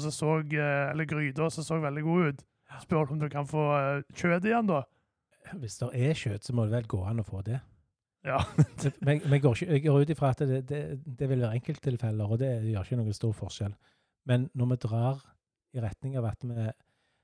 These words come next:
Speaker 2: eh, vi prioriterer å lage bra alternativer, så vil folk velge andre ting.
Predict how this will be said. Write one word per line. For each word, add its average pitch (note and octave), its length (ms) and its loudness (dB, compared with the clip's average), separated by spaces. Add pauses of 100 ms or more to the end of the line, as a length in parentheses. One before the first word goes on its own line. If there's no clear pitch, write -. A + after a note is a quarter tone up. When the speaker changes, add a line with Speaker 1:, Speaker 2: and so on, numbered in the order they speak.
(220)
Speaker 2:
eh, G#2+ 300 0 (320)
vi A#2 160 -12
prioriterer A2+ 880 -2 (580)
å G#2+ 160 2 (640)
lage A#2 380 -2 (680)
bra A#2+ 220 2
alternativer, C3 640 -2 (800)
så - 240 0
vil B2 280 2
folk B2+ 280 -4
velge A2 400 -2 (560)
andre A#2+ 240 -2
ting. G2+ 160 -6